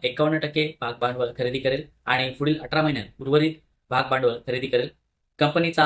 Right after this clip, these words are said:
अंदाज आहे की ह्या खरेदीमुळे कंपनीला वार्षिक एबिटा प्रति शेअर तीन रुपयांनी वाढेल. शेअरची कामगिरी पाहता स्टॉकचा परतावा विशेष नाही. एका वर्षात एचसीजी स्टॉक अठरा टक्क्यांनी वाढलाय, तर त्याच वेळी दोन हजार चोवीस मध्ये आतापर्यंत हा स्टॉक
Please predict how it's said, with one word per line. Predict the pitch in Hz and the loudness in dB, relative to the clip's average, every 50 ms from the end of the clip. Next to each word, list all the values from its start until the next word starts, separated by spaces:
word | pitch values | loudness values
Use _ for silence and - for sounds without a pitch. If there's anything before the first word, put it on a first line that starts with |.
| 143 - | 2 0
अंदाज | - 131 131 139 135 | -4 0 0 2 2
आहे | 135 131 127 123 | 2 2 0 0
की | - - 143 131 131 135 | -2 -2 -2 -2 -2 -2
ह्या | 131 131 143 160 - | -2 -2 -2 0 2
खरेदीमुळे | 160 156 156 160 151 139 135 131 - - | 0 2 2 2 2 2 0 -2 -4 -6
कंपनीला | 135 135 160 156 151 143 127 120 - - - | -6 -2 0 0 2 2 0 -2 -4 -6 0
वार्षिक | 127 123 131 127 - 160 156 - - | 2 2 2 2 0 -4 -4 -4 -4
एबिटा | 135 135 135 131 120 120 | -4 -4 0 0 0 -2
प्रति | 120 - 120 120 127 127 127 - - _ _ _ _ _ _ _ _ _ - | -2 -6 -8 -8 -8 -8 -10 -12 -16 _ _ _ _ _ _ _ _ _ -2
शेअर | - 139 123 120 120 - - | 2 4 4 4 4 2 0
तीन | 151 165 160 | 0 2 2
रुपयांनी | 151 147 147 143 143 139 | 2 2 2 0 0 2
वाढेल. | 127 117 113 120 123 - _ _ _ _ _ _ _ _ _ _ _ _ - | 2 2 0 0 -2 -6 _ _ _ _ _ _ _ _ _ _ _ _ 0
शेअरची | - 151 160 165 165 - 185 | 6 8 8 8 8 6 2
कामगिरी | 180 156 143 139 135 135 139 | 2 4 2 2 2 -2 0
पाहता | 139 135 135 135 - 107 107 - - | 2 2 2 2 0 -4 -4 -6 -12
स्टॉकचा | - - - 147 147 - - 160 | -12 0 2 2 2 2 2 0
परतावा | 160 151 139 - 135 139 135 131 | 2 0 0 0 0 0 0 0
विशेष | 127 120 - 147 - | -4 -6 -8 -6 -2
नाही. | 143 135 151 - _ _ - | -2 -2 -2 -4 _ _ -6
एका | 120 123 147 143 | -4 0 2 2
वर्षात | 143 143 - 147 131 - - _ _ _ _ - | 2 2 2 -2 -2 -2 -6 _ _ _ _ -2
एचसीजी | 123 139 - - - - - - 139 135 131 131 127 123 - - | -2 -2 -2 -2 -10 -16 -8 -6 -6 -6 -6 -8 -10 -12 -12 -6
स्टॉक | - 139 131 131 127 - - | -2 0 0 0 0 -2 -8
अठरा | 127 - - 151 151 | -6 -4 -2 -2 -2
टक्क्यांनी | 147 147 151 151 156 | -2 -2 -2 -2 2
वाढलाय, | 151 143 143 143 143 147 143 | 2 2 2 0 -2 -2 -2
तर | 143 | -4
त्याच | 139 - 143 147 147 | -2 0 0 0 0
वेळी | 160 143 123 123 | 0 0 0 -2
दोन | 120 127 131 | -2 -2 -2
हजार | 131 131 127 127 - - | -2 -2 -2 -4 -2 -2
चोवीस | 143 139 147 160 156 - | 0 2 2 0 0 0
मध्ये | 139 131 131 113 113 - _ _ _ _ - | -4 -2 0 -2 -2 -4 _ _ _ _ -6
आतापर्यंत | - 123 - 156 151 151 151 151 147 | -6 0 0 2 2 2 0 2 2
हा | 143 135 131 | 2 0 0
स्टॉक | - - 131 120 - - | 0 0 0 0 0 -4